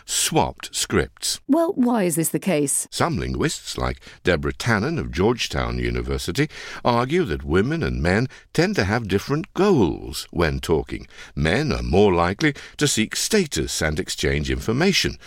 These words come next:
Speaker 1: whereas women are more likely to seek connection and exchange affirmation.
Speaker 2: Right, well, to make sure I don't exchange too much information, then it's time for our final taste of this week's issue. In the Letters to the Editor column,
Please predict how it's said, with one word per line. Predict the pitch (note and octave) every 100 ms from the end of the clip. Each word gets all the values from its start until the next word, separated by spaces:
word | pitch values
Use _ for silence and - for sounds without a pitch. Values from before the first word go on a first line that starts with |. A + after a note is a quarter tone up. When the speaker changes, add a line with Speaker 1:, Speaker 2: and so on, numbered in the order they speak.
| - -
Speaker 1:
whereas | E2+ E2 D2 D#2+
women | D#3 D#3 B1+ A#1+
are |
more | C2 D2+
likely | E2+ D2 F2 - -
to | G2
seek | - F2+ -
connection | F2+ E2 - - E2 D2+ - -
and | E2 D2+
exchange | - - E2 D2+ D#2+ - -
affirmation. | D#3+ - F2+ D2+ A#1+ - - - _ _ -
Speaker 2:
Right, | A#3+ D#4 A#3+ - -
well, | G#3 G#3
to | A#3
make | C4 C4
sure | B3 G#3+
I | G3
don't | G3 F#3+ -
exchange | E3 - D#3 D#3 D3+ -
too | G4+
much | C4+ C3 D3+
information, | C#3 D3 D3+ D3+ - D#3+
then | D#3 D#3 - -
it's | A#3+ G#3+
time | - F#3+ E3
for | F#3+
our | F3 E3+
final | - G3 E3+ D3
taste | - D3+ D3 -
of | D#3+
this | D3+ -
week's | C#3+ C3 -
issue. | C3+ - C3 - _ - - - - _ -
In | D#4
the | C#4+
Letters | A3+ F3+ D#3+
to | F#3
the | E3+
Editor | E3 E3
column, | D3+ E3+ E3 D#3+